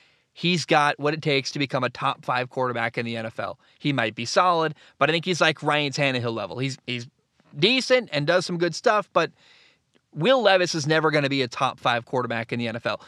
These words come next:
Bryce Young might be, but Bryce Young, the quarterback out of Alabama, is gonna be too high of a draft pick for Washington to get.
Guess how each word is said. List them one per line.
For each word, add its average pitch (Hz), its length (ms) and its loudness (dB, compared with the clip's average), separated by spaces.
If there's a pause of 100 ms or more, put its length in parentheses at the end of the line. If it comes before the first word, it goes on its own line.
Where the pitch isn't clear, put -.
(280)
Bryce 220 300 4
Young 247 220 4
might 226 300 2
be, 113 180 -6 (440)
but 147 120 -2
Bryce 165 240 2
Young, 190 200 4
the 165 80 -2
quarterback 165 360 4
out 151 140 4
of 143 80 0
Alabama, 147 480 2
is 139 80 -6
gonna 147 160 -2
be 143 80 -4
too 143 160 -6
high 139 140 0
of 139 80 0
a 131 40 -4
draft 131 300 -2
pick 123 160 -4
for 127 140 -8
Washington 117 560 -6
to 117 60 -12
get. - 280 -10